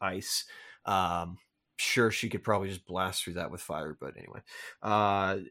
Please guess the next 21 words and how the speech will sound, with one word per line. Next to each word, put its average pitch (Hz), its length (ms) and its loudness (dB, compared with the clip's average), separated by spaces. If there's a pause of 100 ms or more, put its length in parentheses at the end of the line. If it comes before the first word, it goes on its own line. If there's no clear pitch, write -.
and 117 260 -2
Zuko 127 400 4
asks, 110 420 2
"Hey, 190 200 6
Aang, 120 180 0
are 110 120 0
you, 113 180 -2
are 104 100 -4
you 104 140 -2
all 90 80 0
right?" 151 380 4
It's - 200 -6
like, 120 140 0
"Yeah, 170 200 2
no, 143 160 4
the 127 60 4
glider's 127 560 2 (180)
singed, 117 440 -2
but 107 140 0
I'm 101 240 -2
okay." 107 480 2